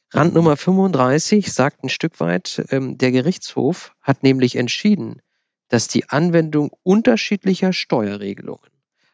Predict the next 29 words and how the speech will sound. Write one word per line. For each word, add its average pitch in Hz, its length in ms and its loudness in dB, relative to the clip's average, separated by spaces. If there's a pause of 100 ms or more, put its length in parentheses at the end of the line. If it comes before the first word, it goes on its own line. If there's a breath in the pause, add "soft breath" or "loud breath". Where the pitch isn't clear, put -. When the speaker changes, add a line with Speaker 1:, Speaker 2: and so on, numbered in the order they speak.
Speaker 1:
auf - 320 -4
eine 135 240 2
inländische 196 580 4
Gesellschaft, 147 840 -2
die 151 180 -2
nach 135 220 0
dem, 202 460 0 (540)
ob - 220 -2
sie 147 320 -2 (100)
eine 143 280 2
gebietsansässige 170 1080 0
oder 202 220 2
eine 196 200 0
gebietsfremde 190 520 -2
Betriebsstätte 123 580 -2
hat, 147 160 -2 (320 loud breath)
kein 202 340 4
zulässiges 202 720 2
Kriterium 190 680 0
für - 160 -4
die 139 100 2
Beurteilung 196 720 0
der 143 220 -2
objektiven 185 640 -2
Vergleichbarkeit - 1000 -2
der 180 80 2
Situation 180 760 -2
sein - 340 -8
kann. 110 220 -2